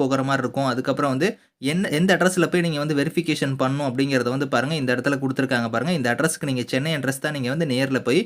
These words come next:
இதுக்கான வெரிஃபிகேஷன்லாம் நீங்க வந்து பண்ற மாதிரி இருக்கும். So, இப்போ வந்து பாருங்க, போஸ்டிங்ஸ்ல வந்து பாருங்க, இங்க கொடுத்துருக்காங்க பாருங்க. ஃபர்ஸ்ட் கேட்டகரி வந்து சீனியர் ப்ராஜெக்ட் அசிஸ்டன்ட் கேட்டகரிக்கு வந்து நீங்க அப்ளை பண்றீங்க அப்படின்னா,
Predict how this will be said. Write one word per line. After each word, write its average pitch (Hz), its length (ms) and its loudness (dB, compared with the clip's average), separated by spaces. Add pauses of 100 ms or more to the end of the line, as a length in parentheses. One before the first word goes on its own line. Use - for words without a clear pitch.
(320)
இதுக்கான 135 360 0
வெரிஃபிகேஷன்லாம் 147 680 -2
நீங்க 127 160 -2
வந்து 135 180 -2
பண்ற 123 300 0
மாதிரி 127 180 2
இருக்கும். 170 280 0 (360)
So, 180 140 2
இப்போ 170 160 0
வந்து 196 180 4
பாருங்க, 170 200 2 (100)
போஸ்டிங்ஸ்ல 196 580 0
வந்து 156 180 -2
பாருங்க, 143 260 2
இங்க 131 180 -2
கொடுத்துருக்காங்க 131 480 -2 (100)
பாருங்க. 117 260 0
ஃபர்ஸ்ட் 147 260 -2 (120)
கேட்டகரி 123 400 0
வந்து 170 120 -2 (100)
சீனியர் 196 360 4
ப்ராஜெக்ட் 151 340 2
அசிஸ்டன்ட் 135 360 -2
கேட்டகரிக்கு 127 400 0
வந்து 160 160 -2
நீங்க 123 140 2
அப்ளை 135 260 0
பண்றீங்க 120 320 0
அப்படின்னா, 107 280 0